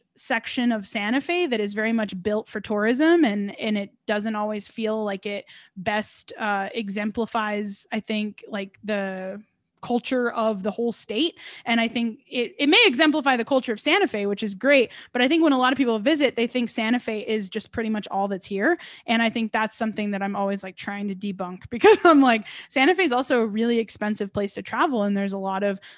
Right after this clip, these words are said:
like, gentrification there. And there's a lot of issues, um, in terms of housing and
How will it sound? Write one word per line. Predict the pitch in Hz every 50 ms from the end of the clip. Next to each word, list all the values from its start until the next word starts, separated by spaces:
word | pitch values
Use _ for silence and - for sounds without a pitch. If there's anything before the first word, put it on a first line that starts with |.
| _ -
like, | 190 190 185 - - - _ _
gentrification | 190 - 190 190 - 208 - 247 233 - 294 302 294 - 294 269 262
there. | 262 247 240 240 240 240 233 233
And | 226 - 214 208 208 208
there's | 202 196 196 196
a | 196
lot | 202 202 196 196 196 190 _
of | - 202 196 190 190 -
issues, | - 220 220 - - 226 220 220 220 208 196 - - - - - _ -
um, | 208 196 190 202
in | 202 196
terms | - 220 208 208 190
of | 196 185
housing | - - 208 208 220 226 214 220 233 220 220 220 220 220 220
and | - 214 202 196 196 196 202 196 196 185